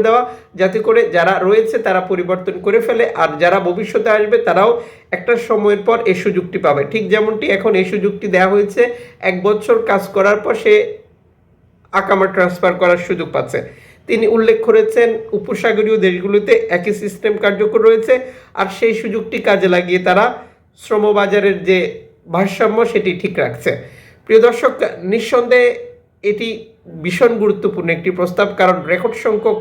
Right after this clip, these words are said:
প্রবাসী এখনও বিশ নম্বর আর্টিকেল গৃহকর্মীতে রয়েছে। আর বর্তমান আকামা আইন, শ্রম আইন লঙ্ঘনকারীদের বিরুদ্ধে সরকার যে সিদ্ধান্ত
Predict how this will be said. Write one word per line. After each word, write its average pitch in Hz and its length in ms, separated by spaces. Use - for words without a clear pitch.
প্রবাসী 180 400
এখনও 202 260
বিশ 190 120
নম্বর 220 220
আর্টিকেল 208 340
গৃহকর্মীতে 214 640
রয়েছে। 233 320
আর 180 60
বর্তমান 202 420
আকামা 202 300
আইন, 220 120
শ্রম 214 300
আইন 190 100
লঙ্ঘনকারীদের 220 760
বিরুদ্ধে 214 280
সরকার 196 340
যে 196 80
সিদ্ধান্ত 208 380